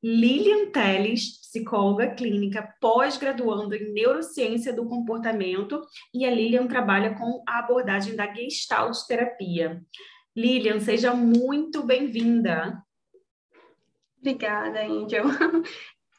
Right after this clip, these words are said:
Speaker 2: Um prazer, né, estar aqui. Primeiramente aluna e agora pa-, participando, né, desse momento único com vocês. <laughs>
Speaker 1: Isso aí, a gente
Speaker 2: Prazer.
Speaker 1: que agradece aí você compartilhar um pouco da tua experiência aí.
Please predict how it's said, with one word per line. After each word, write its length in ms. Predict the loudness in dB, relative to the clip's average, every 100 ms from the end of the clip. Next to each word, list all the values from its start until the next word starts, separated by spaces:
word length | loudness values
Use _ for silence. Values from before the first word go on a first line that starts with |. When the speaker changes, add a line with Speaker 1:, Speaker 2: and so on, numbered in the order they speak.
| _ _
Speaker 2:
Um 80 | 0
prazer, 460 | 4 4 4 2 4
né, 100 | 2
estar 280 | 2 2 2
aqui. 580 | 0 -10 -10 -6 -6 -8 _ -20 -2
Primeiramente 600 | 2 4 4 2 0 0
aluna 520 | 2 2 0 -2 0
e 60 | -2
agora 580 | 0 0 2 0 -2 -12 _ _ _ 0
pa-, 240 | 0 0
participando, 580 | 0 0 0 -4 0 2
né, 100 | 0
desse 240 | -4 -8
momento 540 | -8 -8 -8 -10 -6 0 2
único 460 | 4 2 2 0
com 100 | -4
vocês. 640 | -6 -10 -8 -6 -6 -8 -2
<laughs> 540 | 2 4 4 0 -6 _ _
Speaker 1:
Isso 220 | -14 -6
aí, 260 | -2 -2 0
a 60 | -2
gente 140 | 0
Speaker 2:
Prazer. 280 | -2 -4 -4
Speaker 1:
que 60 |
agradece 680 | -2 2 2 2 2 0 0
aí 140 | -4 -4
você 580 | -8 -4 0 0 -2 -4
compartilhar 1080 | -2 -2 -2 0 0 -2 -6 -2 2 4 2
um 120 | -2
pouco 240 | -4 -2
da 120 | -4 -4
tua 440 | -4 -4 -2 -2 -6
experiência 960 | -8 -4 -2 0 2 2 0 -4 -6
aí. 320 | -6 -4 -4